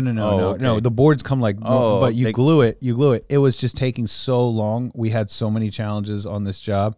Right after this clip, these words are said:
Speaker 2: I was installing until, like, two thirty in the morning. I am not joking. And, um,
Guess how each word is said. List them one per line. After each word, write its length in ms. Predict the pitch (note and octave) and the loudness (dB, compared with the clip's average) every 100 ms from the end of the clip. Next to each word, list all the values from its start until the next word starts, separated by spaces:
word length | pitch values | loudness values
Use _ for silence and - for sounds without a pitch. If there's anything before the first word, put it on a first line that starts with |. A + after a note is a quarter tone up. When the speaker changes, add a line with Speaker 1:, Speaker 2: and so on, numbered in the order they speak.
| _ _ _ _ _ - | _ _ _ _ _ -4
Speaker 2:
I 160 | A2+ | 0
was 160 | A#2+ A2 | 0 0
installing 640 | A2+ G#2 A2 G2+ G2 G2 | -2 -4 -4 -4 -4 -4
until, 540 | - G2+ A2 G2+ F#2 - _ _ _ | -8 -4 -2 -2 -4 -8 _ _ _
like, 180 | G2+ - | -8 -8
two 260 | - A2+ | -6 -4
thirty 360 | G#2 G2+ F#2 E2+ | -4 -6 -6 -6
in 80 | D#2+ | -8
the 40 | |
morning. 380 | D#2+ D#2 C2 E2+ _ _ _ _ _ _ - | -8 -10 -12 -18 _ _ _ _ _ _ -6
I 120 | A2 | -4
am 180 | F#2+ F2+ | -2 -4
not 220 | F2+ E2 | -4 -8
joking. 400 | F2 D#2+ - F2 _ _ _ _ _ _ _ _ _ _ _ - | -10 -10 -12 -18 _ _ _ _ _ _ _ _ _ _ _ -10
And, 400 | G#2 G2 F#2+ F#2+ | -6 -4 -4 -2
um, 480 | F#2+ F#2 F2+ F2 | -2 -2 -4 -6